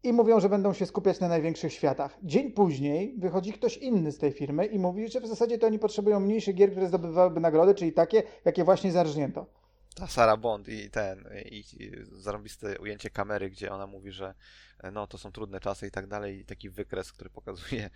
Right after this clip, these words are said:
Speaker 2: <laughs> ile kasy Xbox zarabia nad jej głową. Był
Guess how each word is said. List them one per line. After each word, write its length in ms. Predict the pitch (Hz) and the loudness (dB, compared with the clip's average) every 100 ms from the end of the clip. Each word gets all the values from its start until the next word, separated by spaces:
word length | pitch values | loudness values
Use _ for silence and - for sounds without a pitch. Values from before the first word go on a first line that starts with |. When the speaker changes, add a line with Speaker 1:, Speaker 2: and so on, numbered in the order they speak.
| - | -20
Speaker 2:
<laughs> 160 | - - | -20 -12
ile 200 | 113 101 | -6 -4
kasy 320 | - 95 104 | -4 -8 -8
Xbox 460 | 95 107 101 95 92 | -12 -14 -18 -20 -12
zarabia 380 | 95 92 92 90 | -10 -8 -10 -14
nad 160 | 90 | -16
jej 120 | 92 | -18
głową. 300 | 92 95 87 - _ - _ _ _ | -16 -16 -16 -20 _ -20 _ _ _
Był 260 | 90 92 | -18 -18